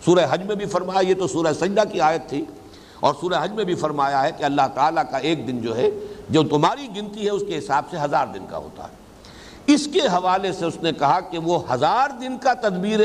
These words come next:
امر جو تھا، ہزار سال کا، وہ تھا اسلام جو محمد لے کر آئے صلی اللہ علیہ وسلم، شریعت محمدی۔ اب ہزار سال پورے ہو گئے، شریعت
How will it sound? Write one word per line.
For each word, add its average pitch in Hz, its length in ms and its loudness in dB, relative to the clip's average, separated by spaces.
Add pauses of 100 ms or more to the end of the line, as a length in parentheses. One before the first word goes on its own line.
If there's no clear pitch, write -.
امر 190 200 2
جو 165 160 -2
تھا، 131 300 0 (120)
ہزار 160 240 2 (100)
سال 151 220 0
کا، 127 240 0 (540)
وہ 277 260 4
تھا 208 120 2
اسلام 220 720 -2
جو 208 100 2
محمد 196 460 0
لے 175 160 -4
کر 170 160 0
آئے 143 200 4
صلی 139 240 -4
اللہ 123 300 4
علیہ 87 120 -8
وسلم، 101 380 -4 (180)
شریعت 247 540 2
محمدی۔ 139 440 -4 (920)
اب 196 200 2
ہزار 233 300 0
سال 269 160 0 (100)
پورے 262 240 0
ہو 254 200 2
گئے، 285 160 2
شریعت 226 400 2